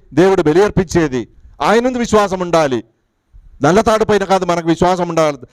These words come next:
సాత్-, అంధకార శక్తులు ఈ లోకంలో ఉన్నాయి, కానీ సర్వశక్తివంతుడే నీ దేవుడు. ఆ విశ్వాసం నాకుండాలి.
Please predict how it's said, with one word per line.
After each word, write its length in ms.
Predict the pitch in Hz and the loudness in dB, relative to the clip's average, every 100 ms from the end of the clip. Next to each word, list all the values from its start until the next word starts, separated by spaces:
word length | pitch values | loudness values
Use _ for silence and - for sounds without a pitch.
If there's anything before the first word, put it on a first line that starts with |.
| _ _ - | _ _ -14
సాత్-, 320 | - 151 185 156 | -4 -2 -2 -6
అంధకార 380 | 156 190 208 214 | -4 -2 0 -2
శక్తులు 300 | 202 233 220 | -4 -2 0
ఈ 60 | |
లోకంలో 360 | 208 226 240 240 | 0 2 0 0
ఉన్నాయి, 340 | 233 220 143 - _ _ _ - | 0 0 0 -8 _ _ _ -2
కానీ 340 | 180 202 220 214 _ _ _ | 0 2 -2 -4 _ _ _
సర్వశక్తివంతుడే 1300 | - - 202 220 233 240 240 - 247 233 233 233 247 | -4 -2 0 0 0 0 -2 -2 -2 -2 -2 0 0
నీ 160 | 240 247 | 0 0
దేవుడు. 420 | 247 269 285 247 - - _ _ _ _ 175 | 2 2 0 -2 -4 -20 _ _ _ _ -2
ఆ 80 | |
విశ్వాసం 440 | 226 240 262 240 247 | 0 0 0 0 0
నాకుండాలి. 580 | 233 226 240 247 226 | 0 -2 0 0 0